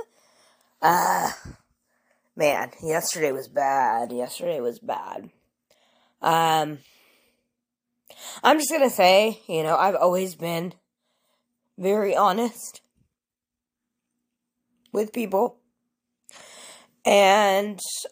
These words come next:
I always just, ex-, uh, I guess, assume they'll be honest with me. Um, I'm honest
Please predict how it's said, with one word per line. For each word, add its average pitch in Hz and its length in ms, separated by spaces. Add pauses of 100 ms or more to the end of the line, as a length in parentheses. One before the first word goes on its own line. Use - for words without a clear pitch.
(120)
I 202 300 (100)
always 302 600
just, - 460 (180)
ex-, - 560 (180)
uh, 170 180 (260)
I 170 140
guess, 160 300 (1200)
assume 233 680 (720)
they'll 165 320
be 180 180
honest 156 540
with 160 180
me. 175 500 (560)
Um, 143 580
I'm 208 200
honest 277 500